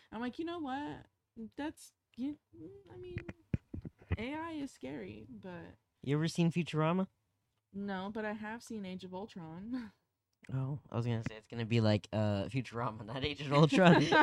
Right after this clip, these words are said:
Speaker 1: <laughs> I've never s-, what, what, what happens in
Speaker 2: Basically, the
Speaker 1: Futurama?
Speaker 2: robots are, like, sentient. There's, like, a soda machine that, like,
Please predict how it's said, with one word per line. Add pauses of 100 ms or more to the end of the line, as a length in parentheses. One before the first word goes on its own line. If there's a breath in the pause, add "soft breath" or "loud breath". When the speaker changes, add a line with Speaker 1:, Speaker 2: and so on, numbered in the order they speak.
(300)
Speaker 1:
<laughs>
I've
never
s-, (280 soft breath)
what,
what, (100)
what
happens
in
Speaker 2:
Basically,
the
Speaker 1:
Futurama?
Speaker 2:
robots
are,
like,
sentient.
There's,
like,
a
soda
machine
that, (100)
like,